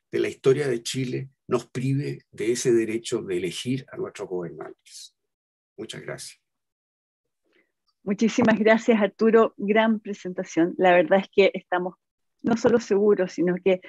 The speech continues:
Speaker 2: creo que es un hecho que este va a ser uno de los temas que se va a tomar la, eh, Convención Constitucional. Este diálogo para pensar, ¿no es cierto?, en el Chile que queremos y justamente en el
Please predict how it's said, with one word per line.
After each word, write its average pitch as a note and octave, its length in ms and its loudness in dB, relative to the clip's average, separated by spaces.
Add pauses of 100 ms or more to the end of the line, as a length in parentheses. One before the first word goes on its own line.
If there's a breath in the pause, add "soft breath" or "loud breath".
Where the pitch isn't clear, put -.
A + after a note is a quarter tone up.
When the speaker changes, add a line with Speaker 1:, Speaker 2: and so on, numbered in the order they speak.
(240 loud breath)
Speaker 2:
creo F#3+ 180 4
que F#3+ 60 2
es - 120 -6
un F#3+ 140 0
hecho F#3 540 0
que F#3 80 -2
este F3+ 220 -4
va F3 60 2
a F3+ 40 -2
ser F#3 200 -2
uno F#3 260 -2
de F3 100 -2
los F3 180 -6
temas F3+ 340 -4
que G#3 60 -4
se - 160 -10
va E3 100 2
a E3+ 40 -2
tomar A#3+ 360 0 (400)
la, F3+ 520 2
eh, D#3+ 340 2
Convención E3+ 560 -4
Constitucional. D#3+ 800 -4 (280)
Este F#3+ 280 0
diálogo F#3+ 460 4
para F3+ 220 4
pensar, A3+ 420 0
¿no G3 80 -8
es F3 80 -14
cierto?, F3+ 240 -8
en F3+ 60 -2
el E3+ 160 0
Chile G3+ 300 0
que G3+ 120 0
queremos G3+ 520 0
y G#3 80 -8
justamente C4 880 -2
en F3 100 -2
el E3+ 180 -2